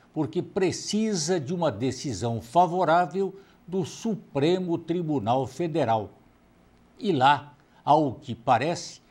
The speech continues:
Dilma continua muito poderosa. Daí, então, fácil entender que surge,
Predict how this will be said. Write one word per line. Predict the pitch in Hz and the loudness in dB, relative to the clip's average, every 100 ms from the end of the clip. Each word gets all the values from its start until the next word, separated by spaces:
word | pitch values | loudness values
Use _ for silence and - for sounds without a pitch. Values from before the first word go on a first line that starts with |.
| _ - | _ -10
Dilma | 98 190 226 196 185 - - _ | 0 2 4 2 -2 -4 -16 _
continua | 143 135 135 113 113 180 165 143 - - _ 143 | -2 -2 -4 -6 -2 2 2 0 -6 -20 _ -6
muito | 135 196 240 226 - 170 135 - - | 2 2 4 0 -2 -2 -4 -6 0
poderosa. | 190 151 143 113 127 98 90 - _ _ _ _ _ | 2 4 2 2 0 -2 -8 -14 _ _ _ _ _
Daí, | 214 202 143 156 190 | 4 6 6 2 -2
então, | 190 - 165 208 190 - _ _ _ _ | -4 2 2 2 -4 -14 _ _ _ _
fácil | - - 156 147 - - 123 113 | -20 2 4 4 -2 -8 -4 -2
entender | 110 107 147 120 113 165 165 | -4 -2 -2 0 0 -2 -2
que | 185 151 | -6 -8
surge, | - 233 233 147 90 - | -2 2 2 2 -2 -14